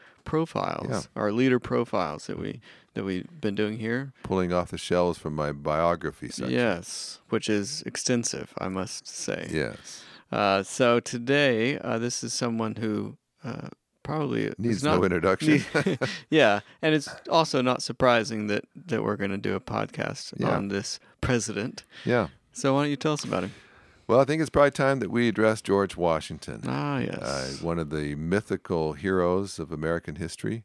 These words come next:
Speaker 1: Mm-hmm.
Speaker 2: And, uh, there are, of course, many, many books written on him. I've not, uh, sadly read nearly as many as I ought to have. The, uh, biog-, the, the primary biography, and of course, I,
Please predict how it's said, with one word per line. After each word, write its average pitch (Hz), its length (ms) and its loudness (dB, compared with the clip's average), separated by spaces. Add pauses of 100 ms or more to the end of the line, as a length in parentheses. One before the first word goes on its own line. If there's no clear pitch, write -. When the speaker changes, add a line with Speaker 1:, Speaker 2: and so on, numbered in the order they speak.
Speaker 1:
Mm-hmm. 120 280 0 (180)
Speaker 2:
And, 85 260 0
uh, 82 340 2
there 110 140 2
are, 107 40 6
of - 420 -6
course, - 340 0 (260)
many, 98 360 2
many 80 200 -2
books 76 460 -6 (100)
written 78 240 -2
on 71 180 -2
him. 82 300 -2
I've 67 140 -2
not, 76 300 -2 (240)
uh, 57 180 -6
sadly 71 480 -2
read 71 320 -4
nearly 78 320 -2
as - 140 -8
many 73 160 -4
as 69 120 -8
I 60 140 -4
ought 71 240 -4
to 87 160 -6
have. 87 320 -4 (520)
The, 78 220 -2
uh, 71 140 -2
biog-, 80 440 0
the, 78 200 -6
the - 80 -6
primary 123 440 2
biography, 80 520 0
and 113 80 2
of - 80 -2
course, 123 200 -2
I, 87 260 -6